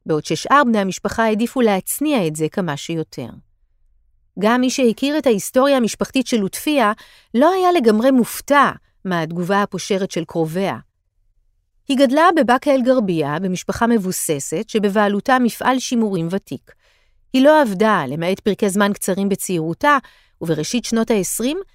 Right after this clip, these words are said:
נישאה לבן משפחת קעדאן, משפחה מוכרת נוספת בעיר.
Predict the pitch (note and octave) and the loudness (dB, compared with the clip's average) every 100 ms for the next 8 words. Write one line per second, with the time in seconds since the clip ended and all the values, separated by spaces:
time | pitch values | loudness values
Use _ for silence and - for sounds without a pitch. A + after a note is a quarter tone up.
0 | _ - G#3+ - - A#3 C4+ C#4+ G#3+ F3+ | _ -2 0 0 -4 -2 0 2 2 2
1 | G#3 B3 A#3+ - E3 - G3 - F3 F3 | 0 0 -2 -2 -2 -2 -4 -2 0 0
2 | E3+ G#3 E3+ - - _ _ _ D#3+ - | 0 0 -2 -8 -18 _ _ _ -12 -8
3 | E3 F#3+ F3+ - B3 F#3 D#3 - G3 - | -4 -2 -2 -2 0 0 -2 -2 -4 -4
4 | D#3 E3 D#3+ F3+ F3 C#3+ | -6 -6 -4 -4 -4 -8